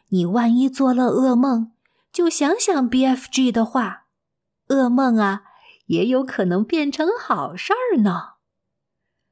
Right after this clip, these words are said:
梦做好了，苏菲和B F G在夜幕的笼罩下，偷偷地潜进王宫，把梦用大喇叭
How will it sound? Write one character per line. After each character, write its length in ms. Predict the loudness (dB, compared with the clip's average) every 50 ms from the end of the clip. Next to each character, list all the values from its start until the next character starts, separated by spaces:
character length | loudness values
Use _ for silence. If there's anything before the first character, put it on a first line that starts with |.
| _ _ _ _ _
梦 220 | -2 0 2 2 2
做 160 | 2 2 0
好 300 | 0 -2 -2 -4 -4 -2
了， 360 | 0 0 0 0 -2 -4 -10 _ _ _ _ _ _
苏 280 | -8 -6 -2 0 0 0
菲 260 | 0 0 0 0 0
和 220 | 0 0 0 0
B 200 | 0 2 2 2
F 280 | 4 4 2 0 -2 -4
G 320 | -2 0 0 0 0 -2
在 240 | -2 -2 0 0 0
夜 240 | 2 2 2 2 2
幕 180 | 2 2 2 2
的 100 | 2 0
笼 240 | 0 0 -2 -4
罩 240 | -2 -2 0 0 0
下， 360 | 0 0 -2 -4 -4 -6 -12 _ _ _ _ _ _ _ -14
偷 180 | -6 -4 -2 -2
偷 180 | -2 -2 -2 -2
地 120 | 0 -2
潜 280 | -2 -2 -2 -2 0 0
进 220 | 2 2 2 2
王 260 | 2 2 2 2 2
宫， 300 | 2 2 0 -2 -4 -8 _ _ _ _ -20 -20 -20 -10 -6
把 180 | -4 -2 0 2
梦 400 | 2 2 2 2 2 0 -2 -2
用 180 | 0 0 0 0
大 280 | 0 0 0 0 0
喇 420 | 0 0 0 0 -2 -2 -4 -4 -2
叭 280 | -2 -2 -2 -2 -6